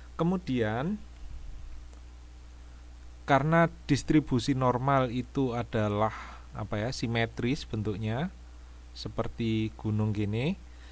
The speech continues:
Lah, di tabel Z, tabel Z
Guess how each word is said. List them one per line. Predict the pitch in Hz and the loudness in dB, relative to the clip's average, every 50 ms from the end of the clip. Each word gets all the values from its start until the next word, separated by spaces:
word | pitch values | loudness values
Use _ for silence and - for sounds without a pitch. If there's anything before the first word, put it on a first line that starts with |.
| - - - | -16 -6 -2
Lah, | 135 123 117 110 110 - - - - - - - - - - - - - - - - - | 0 2 2 0 -2 -6 -10 -14 -16 -16 -18 -18 -16 -16 -16 -16 -16 -16 -16 -16 -10 -2
di | - 127 117 110 110 107 | 2 4 4 4 4 2
tabel | - - 151 151 - - 117 110 117 135 | 4 6 6 6 8 8 8 8 8 6
Z, | 139 - - 113 101 110 - - - - - | 4 4 4 4 4 4 0 -4 -12 -6 -4
tabel | - 95 - - 104 95 - | -4 -2 -2 -2 -4 -4 -2
Z | - 117 | -2 -2